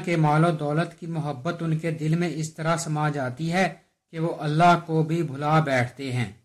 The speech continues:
ابیات، دم ازل، دم ابد اور دم دنیا سب ایک دم کی زد میں ہیں، اور اسی ایک دم ہی سے جنت کا ٹھکانہ نصیب ہوتا ہے۔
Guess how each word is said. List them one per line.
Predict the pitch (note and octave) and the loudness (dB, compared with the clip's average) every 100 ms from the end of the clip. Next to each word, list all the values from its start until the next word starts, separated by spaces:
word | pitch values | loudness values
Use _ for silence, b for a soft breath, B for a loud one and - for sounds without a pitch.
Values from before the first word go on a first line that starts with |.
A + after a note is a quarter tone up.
| _ _ _ _ _ _ | _ _ _ _ _ _
ابیات، | D3 C3 B2+ B2+ B2+ B2 - _ _ _ _ _ _ _ _ _ | _ -14 -8 -4 -4 -6 -10 _ _ _ _ _ _ _ _ _
دم | C#3+ D#3 F3 F#3 F3 | -4 0 4 2 0
ازل، | D3+ C#3+ F3+ F#3+ F#3+ _ _ _ - | -4 0 2 2 -2 _ _ _ -14
دم | D#3 E3 F3 F3 - | -4 0 2 0 -4
ابد | D3 E3+ F#3 F#3 - | -4 0 0 -2 -14
اور | - D#3 F3 | -8 2 4
دم | D#3+ D3 D#3+ | 4 2 2
دنیا | E3+ E3+ C#3+ C#3+ D3 D#3 B2 - _ | 4 2 -2 -2 2 2 2 -6 _
سب | - F3+ E3+ - - | -8 -2 0 -2 -10
ایک | E3+ - D3+ | -16 -14 -8
دم | D3 E3+ F3 | -4 -2 -2
کی | D#3+ F3 | -2 -2
زد | E3 C#3+ D3 | 0 0 0
میں | D3 C#3+ | 0 -2
ہیں، | B2 C3+ A#2 - _ _ _ _ _ _ _ - | -2 -4 -6 -10 _ _ _ _ _ _ _ -12
اور | E3 D#3+ - | -6 -6 -6
اسی | E3 D#3 G3 | -6 2 4
ایک | F#3+ F3+ E3 E3 B2+ | 4 2 -8 -8 -4
دم | E3 F#3+ | 0 0
ہی | D3+ E3+ | 2 0
سے | F3 F#3 F3+ | 0 -2 -4
جنت | D#3 D3 D#3 E3 - | -4 -2 -2 -4 -6
کا | F3 E3+ | -2 -2
ٹھکانہ | E3 D3+ C#3 D3 D#3+ E3+ | -2 -12 -8 -2 2 2
نصیب | D#3+ D#3 D3 D3+ D#3 | 2 -2 -4 -2 -2
ہوتا | C3 B2+ C3 A#2+ | -4 -8 -8 -6
ہے۔ | B2+ G2+ | -8 -10